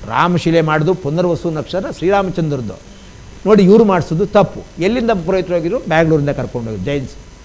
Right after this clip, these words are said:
ಯಾರು? ಇದಕ್ಕೆ ಹೇಳೋದು ಪುರೋಹಿತನಿಗೆ ಅನುಭವ ಬರಬೇಕು. ಪುರೋಹಿತನಿಗೆ ಅನುಭವ ಇಲ್ಲದಿರ ಅವ್ನು ಶಾಸ್ತ್ರ ಜ್ಯೋತಿಷ ಹೇಳಕ್ಕೆ ಹೋಗ್ಬಾರ್ದು. ಅವನು ಮಹಾನ್ ತಪ್ಪ, ಅವನು ಮಹಾನ್ ತಪ್ಪ. ಎಷ್ಟು ಅನಾನುಕೂಲ ಮಾಡ್ಕೊಳ್ತಾ ಇದ್ದಾರೆ ಅಂದರೆ ಇದನ್ನೆಲ್ಲ ಬಿಟ್ಬಿಡಿ ನೀವು, ಇದನ್ನೆಲ್ಲ ಬಿಟ್ಟು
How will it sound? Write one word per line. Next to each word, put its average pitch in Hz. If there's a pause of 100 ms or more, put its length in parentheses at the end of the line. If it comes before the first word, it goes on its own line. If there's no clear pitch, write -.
(200)
ಯಾರು? 123 (640)
ಇದಕ್ಕೆ 175
ಹೇಳೋದು 156
ಪುರೋಹಿತನಿಗೆ 160
ಅನುಭವ 160
ಬರಬೇಕು. 131 (560)
ಪುರೋಹಿತನಿಗೆ 185
ಅನುಭವ 170
ಇಲ್ಲದಿರ 170
ಅವ್ನು 156
ಶಾಸ್ತ್ರ 147
ಜ್ಯೋತಿಷ 151
ಹೇಳಕ್ಕೆ 156
ಹೋಗ್ಬಾರ್ದು. 143 (1120)
ಅವನು 127
ಮಹಾನ್ 147
ತಪ್ಪ, 165
ಅವನು 127
ಮಹಾನ್ 151
ತಪ್ಪ. 151 (680)
ಎಷ್ಟು 180
ಅನಾನುಕೂಲ 196
ಮಾಡ್ಕೊಳ್ತಾ 170
ಇದ್ದಾರೆ 143
ಅಂದರೆ 127 (120)
ಇದನ್ನೆಲ್ಲ 131 (120)
ಬಿಟ್ಬಿಡಿ 160
ನೀವು, 139
ಇದನ್ನೆಲ್ಲ 135
ಬಿಟ್ಟು 123